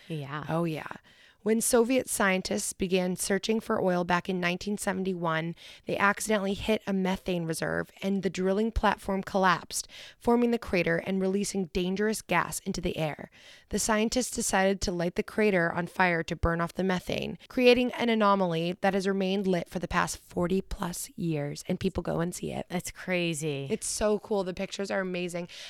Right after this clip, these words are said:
Speaker 2: And I'm also pretty sure that David Farrier went there on Dark Tourist.
Speaker 1: Okay, so we're gonna have to look that up.
Speaker 2: Yes.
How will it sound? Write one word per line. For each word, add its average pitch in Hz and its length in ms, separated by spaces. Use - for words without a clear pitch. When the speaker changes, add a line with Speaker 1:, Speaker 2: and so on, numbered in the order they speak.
Speaker 2:
And 233 100
I'm 233 120
also 226 320
pretty 294 180
sure 311 100
that 220 260
David 208 480
Farrier 208 760
went 208 240
there 190 160
on 180 100
Dark 170 220
Tourist. - 600
Speaker 1:
Okay, 170 180
so 156 120
we're 143 60
gonna 147 80
have 143 80
to - 60
look - 100
that 87 140
up. - 80
Speaker 2:
Yes. - 460